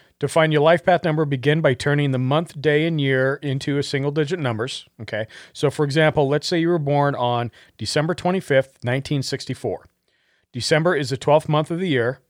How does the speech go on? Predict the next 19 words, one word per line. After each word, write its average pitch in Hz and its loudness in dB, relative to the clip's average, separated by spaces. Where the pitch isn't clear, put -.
To 131 -8
turn 135 -2
twelve 156 4
into 165 0
a 147 -2
single 156 -2
digit 156 -2
number, 135 0
add 123 2
the 139 -2
one 120 -2
and 170 -2
two, 131 0
and 117 -6
you 117 -2
get 143 -2
three. - -4
December, 143 0
therefore, 135 0